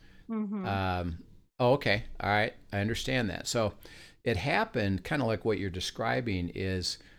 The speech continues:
Speaker 2: as far as Jesus was, was, uh, understanding, "I'm just moving toward Jerusalem."
Speaker 1: Right.
Speaker 2: Um, well, he got this checking that stopped him. And he said, "Okay, what,
Speaker 1: Mm-hmm.
Speaker 2: what is it that you're saying to me?" "Well,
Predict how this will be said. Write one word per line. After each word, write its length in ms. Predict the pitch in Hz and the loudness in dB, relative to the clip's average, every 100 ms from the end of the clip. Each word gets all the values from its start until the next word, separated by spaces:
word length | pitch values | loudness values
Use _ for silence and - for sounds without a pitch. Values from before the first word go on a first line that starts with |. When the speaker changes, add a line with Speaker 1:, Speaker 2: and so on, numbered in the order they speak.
| - _ _ - | -20 _ _ -4
Speaker 2:
as 120 | 101 | -2
far 220 | - 131 | 4 6
as 140 | 113 85 | 4 4
Jesus 500 | 135 196 233 131 104 | 2 2 2 -2 -2
was, 320 | 87 - - | -2 -4 -10
was, 300 | - 92 87 - - | -4 -4 -4 -10 -10
uh, 220 | 92 85 - | -6 -4 -4
understanding, 760 | 92 90 - 98 92 92 90 98 | -2 -2 -2 -2 0 0 -2 -2
"I'm 260 | 107 131 | 0 0
just 280 | 120 107 - | 0 -2 0
moving 400 | 101 101 98 92 | 0 2 2 0
toward 300 | - 95 85 | 0 -2 -2
Jerusalem." 480 | 87 82 - - - - - - _ _ _ _ - - | -4 -4 -6 -8 -12 -18 -20 -20 _ _ _ _ -14 -10
Speaker 1:
Right. 340 | 185 170 156 - | -6 -6 -8 -4
Speaker 2:
Um, 560 | 98 92 87 85 87 - - - - _ _ _ _ _ _ - | -2 0 0 -2 -4 -6 -12 -16 -20 _ _ _ _ _ _ -4
well, 220 | 107 107 | 2 2
he 140 | 98 113 | 2 0
got 280 | 117 107 - | 0 0 0
this 200 | 92 - | -4 -4
checking 580 | - 165 - - - - - - _ _ _ _ _ _ - | -4 -6 -6 -8 -10 -14 -18 -20 _ _ _ _ _ _ -6
that 100 | 90 | -4
stopped 460 | - - 127 120 - | -2 0 2 2 -2
him. 340 | - 90 - - | -8 -8 -12 -6
And 100 | 95 | 0
he 100 | 95 | 0
said, 200 | 90 101 | 0 0
"Okay, 260 | 98 107 101 | -2 -2 -2
what, 280 | 90 113 117 | 0 0 -2
Speaker 1:
Mm-hmm. 100 | 101 | 2
Speaker 2:
what 160 | 123 | 4
is 260 | 127 127 101 | 6 6 4
it 240 | 90 87 - - | 0 0 -6 -2
that 140 | 104 | -2
you're 140 | 92 90 | -2 -4
saying 360 | - 113 120 | 0 0 0
to 120 | - | -2
me?" 120 | 95 90 | -2 0
"Well, 380 | 104 107 101 | 0 2 0